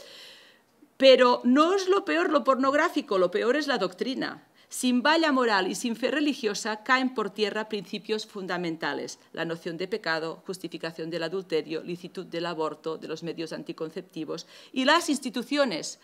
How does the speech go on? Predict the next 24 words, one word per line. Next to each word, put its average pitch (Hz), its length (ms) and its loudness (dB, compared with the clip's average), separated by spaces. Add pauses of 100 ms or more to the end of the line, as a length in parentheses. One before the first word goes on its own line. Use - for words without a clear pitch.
(120)
como 190 220 -2
el 180 60 -4
matrimonio, 202 800 0
la 185 120 -2
maternidad 196 680 -4 (140)
y 208 80 -8
la 175 220 -4
virginidad. 131 640 -8 (840)
Con 254 240 4
tono 285 280 4
bate-, 202 360 0
paternalista 247 960 2
concluye, 156 680 -2
este 269 340 2
libro 277 420 -4
sería 208 400 0
muy 294 220 2
pernicioso 254 760 -4
en 240 100 -2
manos 240 440 0
del 190 120 -2
gran 180 240 -4
público, 147 380 -8
¿eh? 285 100 -8